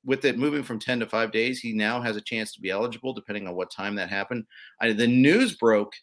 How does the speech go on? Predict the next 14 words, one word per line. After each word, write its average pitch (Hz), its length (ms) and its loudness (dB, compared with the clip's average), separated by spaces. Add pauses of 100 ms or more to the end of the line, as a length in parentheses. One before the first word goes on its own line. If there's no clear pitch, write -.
(380)
at, 107 360 4 (320)
like, 107 200 -2 (320)
roughly 127 440 0
around, 104 460 0
uh, 92 240 0
one 101 200 -4
o'clock 95 420 -2 (240)
Eastern, 107 380 -10
no, 123 240 0
about 135 300 0
one 123 400 -2 (100)
fifteen 120 560 -6
or 107 80 -4
so 95 420 -4